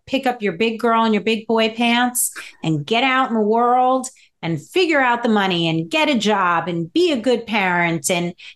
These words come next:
take care of yourself. I mean, the list is long, but Jessica and I are so on the good side of life here.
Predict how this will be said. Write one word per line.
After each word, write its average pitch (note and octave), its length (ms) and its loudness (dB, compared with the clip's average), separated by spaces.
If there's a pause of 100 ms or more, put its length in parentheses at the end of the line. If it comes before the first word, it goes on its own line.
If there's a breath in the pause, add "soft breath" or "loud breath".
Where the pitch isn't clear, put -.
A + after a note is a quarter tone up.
take G4 240 -2
care D4 260 2
of A#3 80 2
yourself. G3 540 0
I G#3 40 -2
mean, G#3 220 2
the G#3+ 100 0
list C#4 340 0
is A#3 160 0
long, F#3+ 720 2 (400)
but G#3+ 160 -2
Jessica A#3 360 0
and A#3 140 2
I G#3+ 120 2
are G3+ 160 -2
so A3 680 0
on G#3 180 0
the G3 80 0
good G3 260 -2
side F3 380 -2
of F#3 140 -4
life F3 480 0
here. A#3+ 520 0